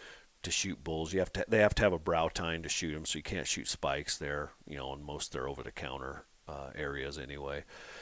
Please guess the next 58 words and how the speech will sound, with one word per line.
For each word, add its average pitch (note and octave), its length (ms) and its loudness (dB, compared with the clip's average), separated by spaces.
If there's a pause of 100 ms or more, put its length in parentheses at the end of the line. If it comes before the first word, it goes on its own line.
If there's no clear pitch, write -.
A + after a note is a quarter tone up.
(220)
And D3+ 100 4
so, C#3+ 460 12
you D#3 160 8
know, B2+ 100 12
that's B2+ 180 12
just - 140 4
kinda A2+ 160 8
what G#2+ 160 6
they G2+ 80 6
managed G#2 440 6
for. F#2+ 200 6
And G#2+ 100 6
they C3+ 100 10
had B2 300 12
a G2+ 60 10
few E3 400 8
trophy C3+ 560 12
areas A2 380 10
in G2+ 80 -2
the F#2 80 0
northwest F2+ 500 2
corner, C2+ 440 -6 (120)
like - 240 -6 (320)
three F#2+ 180 0
or D2 60 0
four C2 320 -2
of A#1+ 80 -4
'em. B1 160 -10 (220)
Two, E2+ 280 0
two E2+ 240 -2
oh D2+ 60 0
one, D2+ 400 -4
ten, D2 400 -2 (320)
four, C#2 480 -6
I - 40 -8
think - 160 -12
four D2 280 -4
or B1+ 60 -6
five C#2 280 -4
units C2+ 380 -6
there. C2 240 -4 (220)
And C#3 100 8
they C3 40 12
were A2 140 8
al-, G#2 240 2
they've A#2 260 8
gotten A#2 280 12
almost E2+ 280 2
impossible E2 600 6
to C2+ 60 -2
draw. F#2+ 340 6
But E2+ 140 2
what's F#2+ 180 2
happened A2+ 380 10
is F2 220 0
they've F#2 280 0
started G#2 460 8
to, G#2 240 2